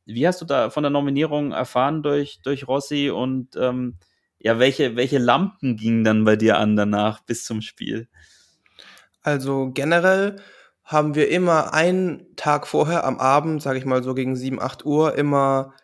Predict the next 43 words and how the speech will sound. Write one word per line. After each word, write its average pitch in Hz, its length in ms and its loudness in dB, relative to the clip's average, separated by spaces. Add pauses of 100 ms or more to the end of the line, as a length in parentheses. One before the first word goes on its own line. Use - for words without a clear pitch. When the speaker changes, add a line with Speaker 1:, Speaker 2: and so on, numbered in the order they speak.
(160)
Speaker 2:
eine 135 80 2
Besprechung 147 420 0
gehabt, 180 480 0
bei 127 80 -2
denen 131 280 -2
wir 127 340 4 (240)
über 123 160 0
alles 131 180 0
Mögliche 131 380 -2
geredet 135 460 -4
haben, 135 360 0
über 113 560 -6 (380)
die 131 60 -14
Gegner, 131 800 2
über 120 600 -2 (480)
die - 80 -4
Analyse 139 640 2
und 123 100 0
auch 117 160 0
über 135 180 -2
die - 120 0
Aufstellung. 180 640 0 (380)
Und 147 560 2
ich - 420 -8
glaube, 175 520 0
dass 147 200 -2
das 143 140 -6
so 165 180 0
war, 156 140 2
dass 139 240 -4
ich 135 100 -8
das 131 220 -6
am 131 260 -4
Vorabend 127 540 2
schon 123 180 -2
dann 123 100 -2
erfahren 147 440 0
habe, 165 420 2 (340)
dass 147 120 -10
ich 147 100 -4
spielen 156 320 0
werde 156 440 4
und 139 800 0